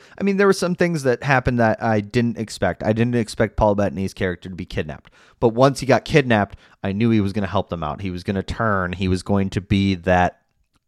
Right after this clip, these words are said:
person on that side. So I think that's my main problem with it, is that this movie was very predictable.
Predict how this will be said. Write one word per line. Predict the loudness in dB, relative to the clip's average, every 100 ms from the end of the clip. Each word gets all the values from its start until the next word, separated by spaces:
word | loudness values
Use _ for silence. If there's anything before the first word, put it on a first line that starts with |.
| _ _ _ _ -2
person | 0 0 0
on | -2 0
that | -4 -2
side. | -2 -2 -4 -16 _ _ _ -20 -20 _
So | -8 6 8 8 6 0 _ _ _ _ _ _ _ _ _ _ _ _ -4 0
I |
think | 2 2 4
that's | 4
my | 4 2
main | 2 2
problem | 2 2 -4
with | -6
it, | -6 -6
is | -10
that | -2 -2 -2
this | -6 -8 -8
movie | -8 -8 -8
was | -8 -10
very | -4 -2 -2 -2
predictable. | -4 -4 -8 -8 -12 -14